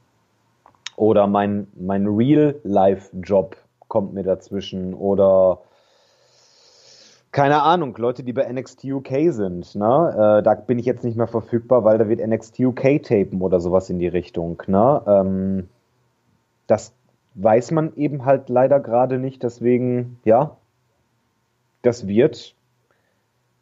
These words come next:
sehr spannend sein, wie man diesen Flickenteppich sozusagen dann wieder zusammensetzt und sagt, okay, die Zuschauer, das haben wir bewusst gemacht, wir haben bewusst den Wheel of Wrestling Feature Event eins,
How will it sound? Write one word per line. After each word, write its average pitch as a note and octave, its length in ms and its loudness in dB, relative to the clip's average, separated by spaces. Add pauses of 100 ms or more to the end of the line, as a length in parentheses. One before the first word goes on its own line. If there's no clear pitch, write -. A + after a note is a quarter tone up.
sehr A#2+ 400 2
spannend B2 500 -2
sein, A#2+ 400 -2
wie A2+ 120 -8
man B2 200 -2
diesen A#2 220 -6
Flickenteppich D#3 920 -4
sozusagen C3 680 0
dann B2 180 2
wieder C3 220 0
zusammensetzt A#2+ 720 -2
und B2+ 160 -8
sagt, B2 260 0
okay, C3+ 460 0 (800)
die A2 60 -6
Zuschauer, C#3 580 2
das G#2+ 160 -6
haben B2 120 -2
wir A#2 80 4
bewusst G#2+ 420 -6
gemacht, E3 360 -2
wir A2+ 100 4
haben A2+ 100 2
bewusst A2+ 400 -2
den A2+ 180 0
Wheel A#2 140 4
of - 160 0
Wrestling A#2 460 -2
Feature - 640 -6
Event A2+ 560 0
eins, A#2 720 0